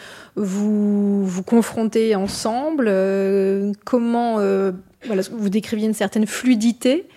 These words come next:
euh, une fois que les, une fois que les découpages sont actés. Est-ce qu'il y a besoin d'y revenir, de retravailler dessus ?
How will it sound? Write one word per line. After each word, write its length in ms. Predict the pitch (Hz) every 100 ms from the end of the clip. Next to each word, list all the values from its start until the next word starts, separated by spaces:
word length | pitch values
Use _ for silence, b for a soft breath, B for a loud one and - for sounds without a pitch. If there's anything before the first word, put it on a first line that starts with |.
| B B B 190
euh, 220 | 190 185
une 120 | 214
fois 200 | 202 226
que 140 | 226 214
les, 560 | 185 185 185 185 185 -
une 120 | 196
fois 120 | 220
que 80 | -
les 80 | 190
découpages 720 | 208 - 208 220 214 - -
sont 260 | - 220
actés. 600 | 196 - - 254 294 -
Est-ce 180 | 214 -
qu'il 120 | -
y 40 | 214
a 40 |
besoin 560 | 180 180 233 220 233 254
d'y 180 | 196 202
revenir, 580 | 233 208 226 233 247
de 80 | 180
retravailler 720 | 202 233 262 226 202 202 202
dessus ? 340 | 196 208 -